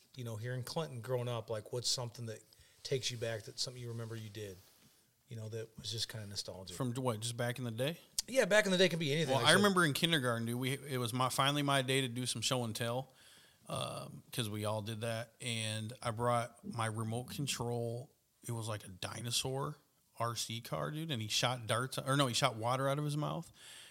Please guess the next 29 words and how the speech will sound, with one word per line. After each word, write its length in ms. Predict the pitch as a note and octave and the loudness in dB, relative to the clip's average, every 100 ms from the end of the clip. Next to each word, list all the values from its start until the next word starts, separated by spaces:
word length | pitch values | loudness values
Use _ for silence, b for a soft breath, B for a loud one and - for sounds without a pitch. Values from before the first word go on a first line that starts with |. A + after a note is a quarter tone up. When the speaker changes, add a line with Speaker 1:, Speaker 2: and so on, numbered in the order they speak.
| B | B
Speaker 2:
and 100 | A#2 | 0
I 80 | A#2 | 2
thought 180 | A#2+ G#2 | 4 2
I 60 | |
was 140 | G#2 G2+ | 2 -2
the 40 | |
man. 280 | G#2 G#2+ G#2 | -2 0 0
Everybody 320 | A2+ A#2 A2+ | -2 -2 0
s-, 160 | G#2+ - | 0 0
lined 360 | C3 B2+ C3 B2+ | 0 2 4 4
up 140 | B2+ | 2
on 80 | B2 | 2
the 60 | A#2 | 0
blue 220 | A2+ B2+ | 0 0
carpet 320 | A2+ B2+ B2+ | 2 2 2
in 100 | C3 | -2
a 60 | A#2 | 0
circle, 560 | - C3 C3 C3+ C#3 B B A#2 | 2 2 2 0 0 B B -6
and 80 | A2+ | -2
I 40 | A#2 | 0
Speaker 1:
Mm-hmm. 80 | |
Speaker 2:
was, 240 | G#2+ - - C3 | 2 0 -2 -4
you 80 | |
know, 100 | A2 | -6
squirting 360 | G#2+ - B2 B2 | -4 -2 -2 0
everybody 380 | B2+ B2+ C3+ C3 | -4 -2 -2 0
with 200 | B2+ B2+ | -2 -2
it. 140 | C#3+ C3+ | -6 -8
Yeah. 280 | C3+ D3+ C4+ | -10 -10 -8